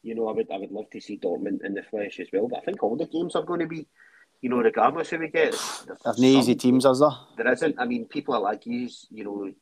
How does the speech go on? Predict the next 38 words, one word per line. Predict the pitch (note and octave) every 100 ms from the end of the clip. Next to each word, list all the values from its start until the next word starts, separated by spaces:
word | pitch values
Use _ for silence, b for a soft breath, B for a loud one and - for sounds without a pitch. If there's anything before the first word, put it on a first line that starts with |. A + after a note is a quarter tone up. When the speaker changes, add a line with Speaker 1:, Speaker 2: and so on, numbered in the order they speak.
| _ _ _
Speaker 1:
Sheriff, | - G2+ A#2 -
but, | A2+ - _ _ _ -
I | A#2
mean, | A#2+
they | B2 E3+
beat, | G3 E3 - -
they | D3+
beat | G3 D3+
Madrid | B2 A2 A2+
in | G#2+
the |
Bernabeu, | G2+ A#2+ - F#3+ E3+
you |
know, | C#3+ G#2+
they're | C#3
no | G3+ E3+
mugs. | B2+ - - - - - _
<laughs> | _ _ -
Speaker 2:
I | C3 B2+
know, | C#3 C#3
Guy | C#3 D#3+ F3+
Sheriff | D#3+ D3 E3
as | D#3+
if | D#3 -
you're | C#3
playing | - D3+ C#3
against | C3+ C3+ B2+ - _ _ _ _ -
Dumbarton | B2+ A#2+ C3 D#3+
or | D3
some | C#3+ C3+
pub | C#3+ C#3 -
team. | E3 D3+
It's, | B2 -
it's | C#3 C3+ -
like | D3+
you | C#3+
said, | C#3 C3+
that, | C#3+